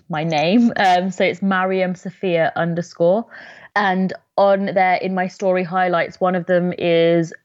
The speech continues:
B L M, which is Black Lives Matter. So I've saved everything that I post to my story in regards to Black Lives Matter. I save it all in that highlights. A couple of great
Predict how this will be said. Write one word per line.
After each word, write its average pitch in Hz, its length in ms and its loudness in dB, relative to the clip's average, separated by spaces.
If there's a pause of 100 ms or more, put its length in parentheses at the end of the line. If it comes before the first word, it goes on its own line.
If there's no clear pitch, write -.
(200)
B 185 160 4
L 175 120 2
M, 190 280 0
which 175 200 -6
is 170 120 -6
Black - 260 -2
Lives 165 260 -2
Matter. 170 300 -4
So 175 140 -2
I've 175 120 0
saved 180 360 -2
everything 180 640 -2
that 175 80 -2
I 165 100 0
post 185 380 -6
to 180 80 -8
my 170 100 -2
story 170 420 0
in 170 120 -2
regards 170 380 0
to 180 80 -12
Black 165 280 -6
Lives 170 240 -4
Matter. 165 400 -2 (400)
I 190 80 0
save 180 240 0
it - 140 0
all 185 180 2
in 180 140 0
that 170 140 -2
highlights. 175 800 -2 (500)
A - 60 -8
couple 196 320 -2
of 175 120 0
great 180 520 -2